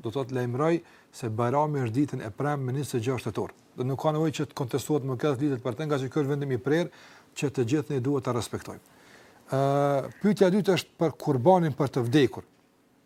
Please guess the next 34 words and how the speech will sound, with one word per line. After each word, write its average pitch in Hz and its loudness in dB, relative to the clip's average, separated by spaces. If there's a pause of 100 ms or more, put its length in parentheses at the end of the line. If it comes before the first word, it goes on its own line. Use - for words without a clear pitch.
(960)
Kurbani 196 6
për 175 2
të 147 2
vdekur, 147 2 (320)
do 120 -8
të - -12
thotë, 175 -2
tek - -2
ne, 175 4 (800)
ë, 143 -10 (880)
prehet 190 6
natën 175 6
e 139 0
Kurban 120 0
Bajramit. 110 -2 (540)
Ndërsa 120 -2
kurbanin 175 4
për 156 -2
të 156 2
gjallë 190 4
e - -2
prejnë 190 4 (580)
pas 202 8 (160)
falës 180 4
namaz 139 0
Bajramit. 107 -2
Kjo 208 6
është 147 2
gabim. 135 4 (1400)
Çdo 143 4
kurban 202 6
që 170 6
e 147 2
prejmë 143 4